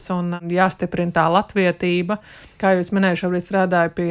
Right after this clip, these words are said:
izrādes Induls un Ārija ar, ar režisoru Inter Rešetinu, un tur mēs arī esam iekšā visā šajā tēmā un, ā, Raiņa pārdomās, un tas ir ļoti aktuāli, un tāpēc,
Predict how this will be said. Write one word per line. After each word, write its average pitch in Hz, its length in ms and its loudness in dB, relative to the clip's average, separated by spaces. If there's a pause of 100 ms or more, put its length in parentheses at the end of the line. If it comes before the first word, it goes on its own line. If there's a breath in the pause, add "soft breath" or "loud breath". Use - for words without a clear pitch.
(180)
izrādes 175 420 0
Induls 180 440 -2
un 180 120 -2
Ārija 190 640 2
ar, 170 120 0
ar 170 200 0
režisoru 185 480 -2
Inter 185 240 0
Rešetinu, 170 560 -4
un 160 80 -8
tur 180 160 0
mēs 160 160 -2
arī 196 220 4
esam 180 260 -2
iekšā 180 380 -2 (460 loud breath)
visā 180 360 -2
šajā 175 460 2 (460)
tēmā 185 580 4 (200)
un, 170 200 -2
ā, 165 100 0 (220)
Raiņa 175 500 4
pārdomās, 175 880 2
un 170 180 -2 (120)
tas - 260 -10
ir 175 160 -2
ļoti 175 240 0
aktuāli, 175 640 2
un 170 100 -4
tāpēc, 175 380 -8